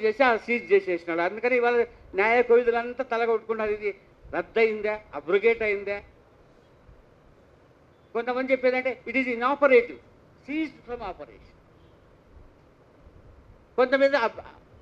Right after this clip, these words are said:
అంటే తొలగించలేదు దాన్ని, ఆ మొత్తం ఆర్టికల్ రిపీల్ చేయలేదు. ఇంకా తొలగించి, ఎందుకు తొలగించలేదంటే ఇంకా థర్టీ, ఆగస్టు, అక్టోబర్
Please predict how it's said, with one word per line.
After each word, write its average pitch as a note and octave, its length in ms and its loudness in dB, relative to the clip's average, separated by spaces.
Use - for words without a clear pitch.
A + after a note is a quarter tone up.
అంటే A3+ 100 -10
తొలగించలేదు D4+ 640 -2
దాన్ని, A#3 220 0
ఆ F3+ 60 -2
మొత్తం F#3 300 -6
ఆర్టికల్ G#3+ 460 -2
రిపీల్ B3+ 360 -6
చేయలేదు. B3+ 400 4
ఇంకా A#3 140 -6
తొలగించి, B3+ 420 0
ఎందుకు C4 220 -4
తొలగించలేదంటే C4 640 0
ఇంకా B3+ 120 -4
థర్టీ, A#3 320 -6
ఆగస్టు, A#3 460 4
అక్టోబర్ A3+ 540 4